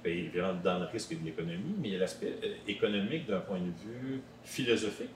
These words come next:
aussi qui vient nous chercher avec la densification parce que on parlait tout à l'heure d'une certaine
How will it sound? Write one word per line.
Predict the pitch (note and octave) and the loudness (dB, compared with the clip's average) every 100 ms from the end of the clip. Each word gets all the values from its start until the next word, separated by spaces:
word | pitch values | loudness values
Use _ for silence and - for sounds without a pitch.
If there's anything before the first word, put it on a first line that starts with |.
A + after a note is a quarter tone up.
| G#2+ | -6
aussi | - - | -6 -6
qui | G2 | -6
vient | F#2 | 0
nous | G2+ F#2+ | 2 2
chercher | - - - | -2 -4 -4
avec | A2+ | -2
la | F#2+ F2 | -2 -2
densification | F2+ - - - - F2+ - - A#2+ C#3 | -2 -4 -8 -6 0 0 0 -4 -4 -2
parce | - - | -2 -2
que | - F#2+ F#2+ - - - - - | 0 0 0 -6 -16 -18 -18 -2
on | F2 | 0
parlait | F2+ A2+ | 6 6
tout | - | 6
à | |
l'heure | G#2+ | 4
d'une | G#2+ F#2 | 6 4
certaine | F2 F#2 A2 | 4 2 2